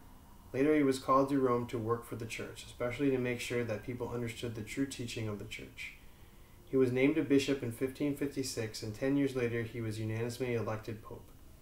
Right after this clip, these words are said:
He saw his main task to be education, so that everyone could have a deep faith based on knowledge of truth.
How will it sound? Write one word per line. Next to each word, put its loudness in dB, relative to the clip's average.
He 0
saw 6
his 4
main 4
task 0
to -10
be -6
education, -2
so -8
that -4
everyone 0
could -2
have -2
a -4
deep -2
faith -6
based -4
on -4
knowledge -2
of -8
truth. -10